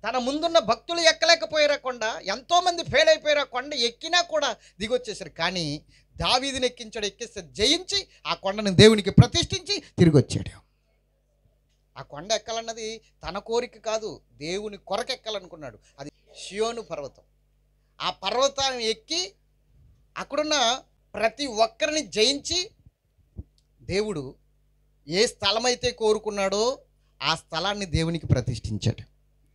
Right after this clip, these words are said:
స్తోత్రం చెప్పండి గట్టిగా. హల్లెలూయా. ఆ స్థలాన్ని దేవుడికి ప్రతిష్ఠించాడు. ఆ కొండ ఎక్కాలనుకున్నాడు, ఆ కొండను దేవుడికి సమర్పించుకోవాలనుకున్నాడు. అందుకని ఆయన అంటాడు,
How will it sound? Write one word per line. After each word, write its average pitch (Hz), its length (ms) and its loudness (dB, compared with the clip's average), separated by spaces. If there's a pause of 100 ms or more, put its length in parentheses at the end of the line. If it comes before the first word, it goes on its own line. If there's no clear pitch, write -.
(120)
స్తోత్రం 160 460 -8
చెప్పండి 156 280 -6
గట్టిగా. 156 260 -12 (720)
హల్లెలూయా. 175 540 0 (880)
ఆ 147 80 -8
స్థలాన్ని 208 600 -2 (540)
దేవుడికి 233 720 -4 (500)
ప్రతిష్ఠించాడు. 214 920 -4
ఆ 202 160 -2
కొండ 254 300 -4
ఎక్కాలనుకున్నాడు, 247 840 -6
ఆ 190 80 -2
కొండను 254 360 -8
దేవుడికి 254 320 0
సమర్పించుకోవాలనుకున్నాడు. 233 880 -8
అందుకని 214 320 -8
ఆయన 208 160 -6
అంటాడు, 208 360 -12